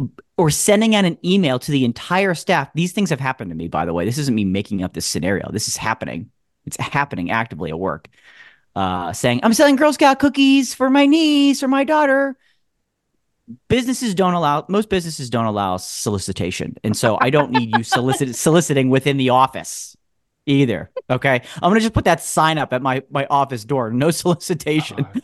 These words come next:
<laughs> right in the front there. Okay. I get that the money helps the troop, but, like, part of the idea, I think, I think, right, is to let, like, the future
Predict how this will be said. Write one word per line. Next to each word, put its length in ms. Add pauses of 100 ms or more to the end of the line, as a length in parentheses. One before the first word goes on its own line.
(100)
<laughs> 300
right 380
in 80
the 100
front 340
there. 260 (600)
Okay. 520 (920)
I 100
get 240
that 100
the 100
money 300
helps 340
the 100
troop, 400
but, 120
like, 260
part 240
of 60
the 160
idea, 500
I 200
think, 500 (720)
I 80
think, 380
right, 360
is 200
to 120
let, 220
like, 200
the 100
future 600